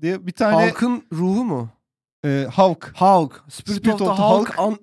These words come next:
Speaker 2: <clears throat>
Speaker 1: Cumhuriyet
Speaker 2: anladığından
Speaker 1: Halk
Speaker 2: çok
Speaker 1: Partisi.
Speaker 2: güzel olurmuş.
Speaker 1: <laughs> Belki Hulk diye şey yaparsın. Orada sen bağırırsın
Speaker 2: Olur.
Speaker 1: Hulk diye.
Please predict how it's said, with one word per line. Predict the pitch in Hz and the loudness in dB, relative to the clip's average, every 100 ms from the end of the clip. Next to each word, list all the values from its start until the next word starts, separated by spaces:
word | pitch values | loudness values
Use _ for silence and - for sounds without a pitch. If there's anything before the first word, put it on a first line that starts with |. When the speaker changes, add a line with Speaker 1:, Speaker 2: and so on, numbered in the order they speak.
| - | -4
Speaker 2:
<clears throat> | 220 | -2
Speaker 1:
Cumhuriyet | 202 165 | 0 0
Speaker 2:
anladığından | 175 180 196 220 | 0 0 0 2
Speaker 1:
Halk | 208 | 2
Speaker 2:
çok | 196 202 | 2 -2
Speaker 1:
Partisi. | 180 185 | -2 -2
Speaker 2:
güzel | 175 | 0
olurmuş. | 156 135 131 123 120 - - | 0 -2 -2 -4 -8 -12 -16
Speaker 1:
<laughs> | - 233 | -10 -4
Belki | 160 160 208 | -2 -2 -4
Hulk | 208 208 - | -6 -6 -10
diye | 185 | -8
şey | - 185 | -6 -8
yaparsın. | 175 202 175 | -6 -8 -4
Orada | 151 170 | -4 -4
sen | 180 175 | -4 -4
bağırırsın | 156 127 123 | -2 -2 -2
Speaker 2:
Olur. | 147 139 | -2 -2
Speaker 1:
Hulk | - | -4
diye. | 135 | -10